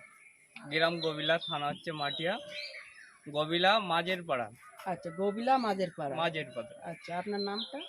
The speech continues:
Speaker 1: আমার নাম আব্বাস উদ্দিন।
Speaker 2: আচ্ছা, আব্বাস উদ্দিন। আচ্ছা, আপনি আমাকে কল করেছিলেন এবং WhatsApp-এ একটি ভিডিও পাঠিয়েছিলেন আঙুরের, আহ, বিষয় নিয়ে।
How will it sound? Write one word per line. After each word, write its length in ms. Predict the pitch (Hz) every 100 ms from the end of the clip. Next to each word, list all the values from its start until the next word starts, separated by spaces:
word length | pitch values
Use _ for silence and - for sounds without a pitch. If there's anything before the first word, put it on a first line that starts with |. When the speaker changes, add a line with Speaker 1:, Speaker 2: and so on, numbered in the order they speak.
| - -
Speaker 1:
আমার 160 | 160 185
নাম 160 | 196 185
আব্বাস 340 | 170 170 175
উদ্দিন। 300 | 156 127 120 117 _ _ 170
Speaker 2:
আচ্ছা, 240 | 160 190 180
আব্বাস 340 | 175 165 -
উদ্দিন। 280 | 143 135 139 - - 156
আচ্ছা, 220 | 196 262 240
আপনি 200 | 247 269
আমাকে 180 | 294 302 294
কল 160 | 254 269 285
করেছিলেন 540 | 285 277 302 302 294
এবং 220 | 262 269 269
WhatsApp-এ 400 | 233 240 277 262 254
একটি 160 | -
ভিডিও 440 | 247 202 226 262 269
পাঠিয়েছিলেন 760 | 254 220 214 196 202 214 302
আঙুরের, 600 | 285 226 240 254 247 220 160 -
আহ, 180 | 190 175 165
বিষয় 300 | 180 - 165
নিয়ে। 280 | 160 160 180